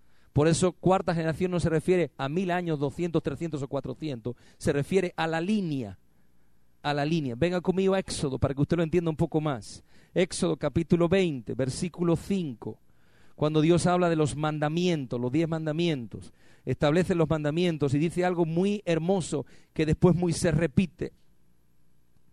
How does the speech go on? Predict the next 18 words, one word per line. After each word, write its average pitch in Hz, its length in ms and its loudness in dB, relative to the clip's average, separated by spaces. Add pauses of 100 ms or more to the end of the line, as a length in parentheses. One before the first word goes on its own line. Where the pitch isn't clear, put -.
(1500)
Para 160 220 2
que 175 160 0
veamos 175 720 -2 (2000)
que 156 120 0
aparece 170 400 2
de 190 100 2
nuevo 202 220 4
la 175 120 2
cuarta 185 320 0
generación, 156 640 -4 (1700)
para 170 240 2
destacar 165 840 -2 (340)
una 180 260 0
línea, 165 520 -2 (1300)
para 160 180 4
establecer 170 640 0 (320)
un 202 240 2
tiempo, 170 640 -2